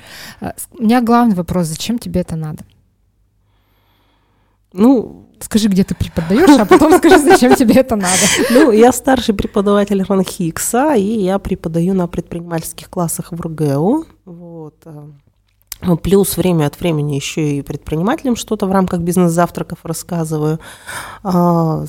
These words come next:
Speaker 2: зачем мне это надо? Ну, во-первых, кто-то же должен учить детей, да, и <laughs> вот. И я искренне считаю, что учить должны не только теоретики, поскольку они дают действительно базовые знания, которые пригодятся на практике,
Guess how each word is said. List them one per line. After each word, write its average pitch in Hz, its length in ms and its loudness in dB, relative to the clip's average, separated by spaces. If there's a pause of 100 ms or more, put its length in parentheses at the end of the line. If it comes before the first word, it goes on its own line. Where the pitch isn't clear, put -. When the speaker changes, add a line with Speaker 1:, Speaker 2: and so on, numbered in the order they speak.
Speaker 2:
зачем 269 380 2
мне 220 260 6
это - 160 -6
надо? 226 300 0
Ну, 208 140 6
во-первых, 240 280 2
кто-то 226 240 2
же 196 100 0
должен 190 360 4
учить 180 240 -2
детей, 269 360 0 (280)
да, 202 340 -2
и 180 320 -2
<laughs> 202 120 0
вот. 180 720 4
И 160 60 -12
я 165 260 -6
искренне 226 480 0
считаю, 226 340 -2
что 226 160 -6
учить 196 380 -4
должны 185 460 2
не 190 120 2
только 190 300 -2
теоретики, 180 720 -2 (440)
поскольку 185 400 -6
они 180 220 2
дают 180 280 -8
действительно 175 460 -4
базовые 165 480 0
знания, 160 460 -2
которые 151 480 -4
пригодятся 175 580 -8
на 180 200 0
практике, 202 580 -4